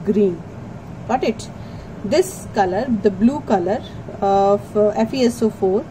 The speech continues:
this is, which is blue in color, which was blue in color, sorry, now it is converted into green in color.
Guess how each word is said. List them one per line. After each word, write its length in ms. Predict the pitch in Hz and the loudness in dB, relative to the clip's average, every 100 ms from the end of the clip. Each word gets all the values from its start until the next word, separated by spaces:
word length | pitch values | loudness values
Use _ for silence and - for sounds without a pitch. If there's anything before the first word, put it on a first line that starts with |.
| - - - 220 | -14 -14 -6 0
this 160 | 226 | 0
is, 160 | 247 202 | 2 2
which 160 | 226 | 2
is 160 | 262 226 | 2 0
blue 320 | 175 208 294 | 2 2 4
in 160 | 311 233 | 4 4
color, 380 | 220 170 190 285 | 2 0 0 0
which 220 | 214 208 | -2 2
was 280 | 226 240 220 | 2 2 2
blue 220 | 196 214 | 4 4
in 120 | 196 | 4
color, 280 | 190 175 196 | 0 -2 -4
sorry, 340 | - 180 381 - - - - - | -2 0 0 -2 -14 -16 -14 -4
now 220 | 220 254 | 2 2
it 100 | 262 | 2
is 120 | 269 233 | -2 0
converted 500 | 240 220 226 269 240 | 4 4 4 2 2
into 300 | 247 285 254 175 | 2 2 -2 2
green 360 | 208 226 240 | 4 6 8
in 160 | 214 196 | 6 4
color. 400 | - - - - | -2 -8 -8 -10